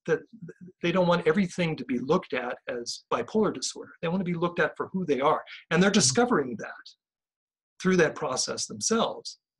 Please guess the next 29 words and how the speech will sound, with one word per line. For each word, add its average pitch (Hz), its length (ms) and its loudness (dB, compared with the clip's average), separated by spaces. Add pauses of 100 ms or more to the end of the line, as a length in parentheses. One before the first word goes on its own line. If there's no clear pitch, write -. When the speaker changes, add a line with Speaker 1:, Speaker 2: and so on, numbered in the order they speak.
(100)
Speaker 2:
Mm-hmm. 117 500 -10
Speaker 1:
But 151 140 -2
they 160 100 6
often 190 320 4
desire 160 360 4
that 143 160 -2
the - 80 -10
family, 190 720 2 (580)
the 123 80 -2
loved 175 280 2
ones, 139 440 -4 (160)
develop 175 360 2
a 156 60 -2
communication 156 600 -4
by 127 120 -2
which 131 400 -6 (340)
we 165 80 0
can 156 140 -2
talk 247 260 -2
about 170 260 2
bipolar 143 460 2
if - 60 -12
necessary, 160 560 0
but 147 120 -4
we 139 140 -4
can 147 140 -6
also 180 320 0
talk - 280 -4
about 123 300 -2